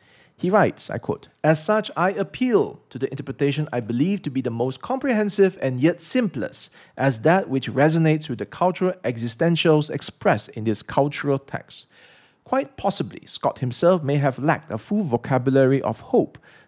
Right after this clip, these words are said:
to express his own vision and intention, even if this was at a subconscious level." End quote. Quite possibly, Sleesman is a bit full of himself.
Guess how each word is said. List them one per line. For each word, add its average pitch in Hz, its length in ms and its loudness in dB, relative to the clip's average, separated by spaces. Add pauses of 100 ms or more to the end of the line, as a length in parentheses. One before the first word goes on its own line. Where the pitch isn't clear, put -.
to 110 100 -4
express 139 420 0
his 104 220 -4
own 147 240 4
vision 123 440 2
and 107 240 -4
intention, 120 600 -4 (320)
even 156 480 0
if 101 220 -4
this 139 280 4
was 123 320 2
at 110 200 -2
a 113 80 -2
subconscious - 960 -6 (120)
level." - 320 -8 (360)
End 147 180 0
quote. - 260 -8 (1700)
Quite - 260 -4
possibly, 156 800 0
Sleesman 131 600 0
is 120 280 -2
a 120 220 2
bit 117 400 -4
full 233 300 0
of 117 80 0
himself. - 520 -8